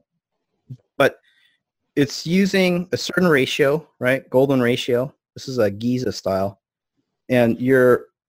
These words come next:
connecting not just physical points, but energetically points. And there's been people that say, um, have done studies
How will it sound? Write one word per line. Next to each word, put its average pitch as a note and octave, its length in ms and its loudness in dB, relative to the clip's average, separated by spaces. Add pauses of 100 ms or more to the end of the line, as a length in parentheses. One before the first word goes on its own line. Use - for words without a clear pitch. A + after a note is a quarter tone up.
(200)
connecting D3+ 840 0
not C3+ 160 0
just - 240 -4 (300)
physical D3+ 460 -2
points, A#2+ 360 -2
but - 240 0
energetically B2 800 0 (240)
points. G#2+ 380 -4 (800)
And C#3 560 0 (1400)
there's F3 240 4
been A3 240 4
people A3+ 540 4
that B2+ 400 4 (300)
say, D3 540 2
um, G#2 560 -2 (1200)
have C3 280 0
done C#3+ 180 4
studies F3+ 720 0